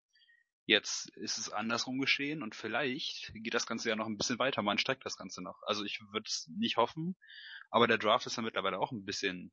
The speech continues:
ein bisschen her und seitdem, na nee, seitdem nicht, aber seit Nikki Bella zurü-, äh, zurück ist,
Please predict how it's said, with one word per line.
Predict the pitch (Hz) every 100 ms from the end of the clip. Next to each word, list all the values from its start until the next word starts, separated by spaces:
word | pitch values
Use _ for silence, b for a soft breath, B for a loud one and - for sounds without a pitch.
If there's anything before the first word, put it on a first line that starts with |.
| -
ein | 107
bisschen | 107 -
her | 95 90 113 98
und | 104
seitdem, | 104 101 - 107 113 _ _ _ -
na | 98 101
nee, | 98 92 92
seitdem | - 101 101 107
nicht, | 110 117 - B B B
aber | 107 107
seit | 117 127
Nikki | 131 135
Bella | 117 120
zurü-, | - 104 117 -
äh, | 104 -
zurück | 113 101
ist, | 139 151 -